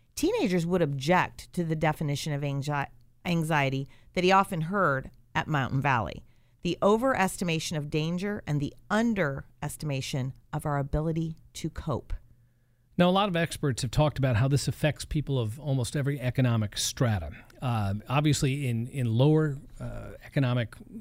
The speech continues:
Speaker 2: situations and very often in poor areas, if there's an issue with physical safety, right, crime in the area,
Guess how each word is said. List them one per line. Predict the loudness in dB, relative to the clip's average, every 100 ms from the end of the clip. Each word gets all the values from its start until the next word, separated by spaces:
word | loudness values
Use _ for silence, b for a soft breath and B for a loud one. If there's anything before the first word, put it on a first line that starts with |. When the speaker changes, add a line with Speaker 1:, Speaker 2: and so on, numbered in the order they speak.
| -14 -10
Speaker 2:
situations | -4 -2 2 2 2 4 4
and | 4 2
very | 2
often | 0 0 -2
in | -2
poor | -2 0 0 0
areas, | -2 2 2 2 2
if | 0
there's | -2 -2
an | 0
issue | 0 0 0
with | -2 -4 -8 -16 -20
physical | -2 2 4 2 -2
safety, | 0 0 0 -2 -2
right, | -2 -4
crime | -2 0 2 4
in |
the | 4
area, | 2 0 -2 -4